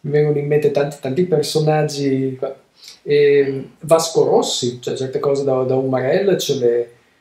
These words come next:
ce le ha. Ehm, l'u-, l'Umarell femmina,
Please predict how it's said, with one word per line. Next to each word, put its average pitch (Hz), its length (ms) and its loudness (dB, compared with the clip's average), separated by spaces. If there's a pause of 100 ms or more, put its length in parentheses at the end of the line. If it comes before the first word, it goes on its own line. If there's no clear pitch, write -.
(120)
ce - 180 0
le 131 120 -2
ha. 160 360 -4 (380)
Ehm, 147 520 0 (140)
l'u-, 214 440 0
l'Umarell 185 1000 2 (1200)
femmina, 202 920 4